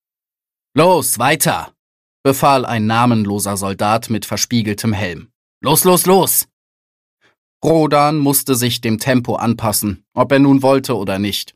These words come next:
Er stolperte durch den Sand vor dem Ernst-Ellert-Mausoleum in Richtung einer Antigraf-Plattform,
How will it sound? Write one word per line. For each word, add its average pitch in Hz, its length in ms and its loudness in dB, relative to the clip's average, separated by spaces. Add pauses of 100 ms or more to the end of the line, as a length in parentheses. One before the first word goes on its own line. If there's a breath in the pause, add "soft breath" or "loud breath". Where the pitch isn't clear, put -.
(600)
Er 139 120 2
stolperte 151 580 -2
durch 120 180 -4
den 110 180 0
Sand 120 300 0
vor 117 220 -2
dem 104 180 -2
Ernst-Ellert-Mausoleum 113 1500 -2
in 123 180 0
Richtung 127 420 -2
einer 113 340 0
Antigraf-Plattform, 113 1200 -2